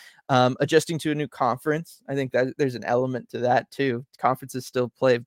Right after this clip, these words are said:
pretty different from each other. Uh, so there's an element of that. And then I think there's just an element too of also he aged another year. I think he probably slowed down a tiny bit. And, and there's just an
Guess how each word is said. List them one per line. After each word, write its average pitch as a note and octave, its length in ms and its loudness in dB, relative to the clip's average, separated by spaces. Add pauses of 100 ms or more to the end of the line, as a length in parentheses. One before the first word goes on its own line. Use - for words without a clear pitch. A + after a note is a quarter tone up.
pretty C3+ 540 -2 (120)
different C#3 460 0
from C#3+ 240 -8
each D3+ 180 -10
other. E3 300 -2 (400)
Uh, B2 160 6
so - 120 -4
there's B2+ 200 2
an C3 80 -2
element C3 360 0
of A#2+ 120 -8
that. B2+ 260 4
And D#3 140 -2
then F#3 100 2
I F#3 80 2
think F#3+ 240 0
there's F3+ 200 -2
just - 200 -8
an E3 60 -4
element E3 400 -4
too E3 280 -2
of D3 120 -4
also D3+ 500 2 (420)
he C#3 140 -4
aged D3+ 320 0
another C#3 300 -2
year. A#2 340 -8 (300)
I C3+ 60 -2
think C#3+ 180 0
he C#3+ 80 -4
probably D#3+ 340 6
slowed E3 340 2
down D3 260 4
a C#3 40 0
tiny D#3 460 -2
bit. C#3 260 0 (520)
And, C3 420 2
and C3+ 140 -2
there's C3+ 220 0
just C#3 240 -4
an C#3 120 -6